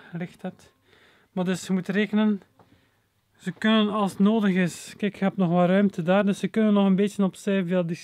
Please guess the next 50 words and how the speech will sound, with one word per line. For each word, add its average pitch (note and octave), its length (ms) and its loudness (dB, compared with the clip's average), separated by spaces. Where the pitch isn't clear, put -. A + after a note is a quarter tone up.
dat F3+ 180 -6
systeem F#3+ 580 -2
waarmee F#3+ 260 2
dat F#3 120 0
ze - 80 -10
op E3+ 100 -4
die E3 100 -2
voet F3+ 180 -4
bevestigd G3 540 -6
zijn. A3 280 -6
Nu, F#3 160 -6
als F#3 180 -2
ik F#3 100 -8
ze F3+ 540 0
zo F#3+ 120 -6
in G3 120 -6
het E3+ 100 -6
terrein G3+ 340 0
zet, A3 180 -4
dus F3 180 -10
zo F#3+ 480 -4
en F3 220 -4
zo F#3 260 -4
zet, G#3+ 400 -4
kom F#3+ 220 -2
ik F3+ 140 -6
wel, G3 400 0
moet G3 200 -4
ik F3 140 -8
deze F#3+ 280 -2
meer F#3+ 220 -2
achteruit F#3+ 460 -6
zetten G#3 300 -10
en F#3+ 60 -6
dan F#3 120 -2
kom F#3+ 200 -6
ik F3 120 -10
wel F#3 180 -2
hier, G3 300 -6
dat F#3+ 160 -4
is G3 60 -2
echt F#3+ 140 -2
tot G3 140 -6
waar F#3 160 0
dat F3 100 0
mijn D#3+ 220 -2
bed E3+ 180 -6
komt, D3+ 280 -10
twee F3+ 200 -6
meter F3 420 -6